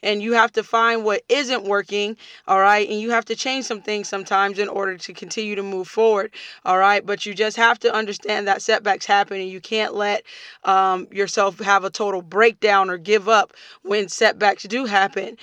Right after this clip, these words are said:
Um, th-, because they're a part of any journey, like I said, and it's, it's definitely important to, to let yourself experience those things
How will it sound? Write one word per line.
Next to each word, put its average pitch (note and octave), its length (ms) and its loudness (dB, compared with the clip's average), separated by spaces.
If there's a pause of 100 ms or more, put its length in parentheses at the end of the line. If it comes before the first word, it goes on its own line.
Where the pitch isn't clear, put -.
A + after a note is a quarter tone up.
(280)
Um, F#3 540 2
th-, F#3 120 -2
because G#3+ 280 2
they're A3+ 160 4
a E3 60 0
part B3 260 4
of G3 200 -4 (200)
any C#4 340 2
journey, F#3 460 -2
like G3 240 -2
I G#3 100 0
said, G#3+ 480 2 (320)
and G3+ 260 2
it's, - 300 -2
it's G#3 260 0
definitely A3 600 0
important G3 400 -6
to, F#3+ 300 -6
to F#3+ 200 -8
let G#3 220 2
yourself G3 540 -2
experience G3 720 -4
those F#3+ 260 -8
things B3+ 400 -2